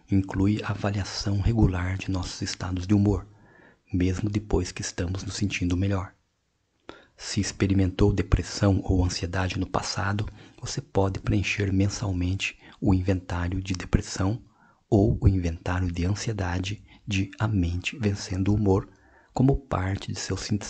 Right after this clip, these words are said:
sistema de monitoramento dos primeiros sinais de alerta. Para outros estados de humor, você pode classificar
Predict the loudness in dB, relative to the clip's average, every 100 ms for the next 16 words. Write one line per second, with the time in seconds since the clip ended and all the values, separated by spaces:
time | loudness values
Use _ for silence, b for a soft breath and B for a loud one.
0 | -12 -8 -8 -2 2 2 2 0 2 4
1 | 4 0 -2 -2 -2 -2 -4 -6 -6 -6
2 | -2 -2 0 0 -2 -2 -2 -2 -4 -2
3 | 0 0 -4 -10 -20 -20 _ _ _ -20
4 | B B B -6 -4 -2 2 2 0 -8
5 | -10 -10 -6 0 0 0 -2 -8 B B
6 | -8 -8 -4 -2 -2 -6 -10 -10 -12 -8
7 | -8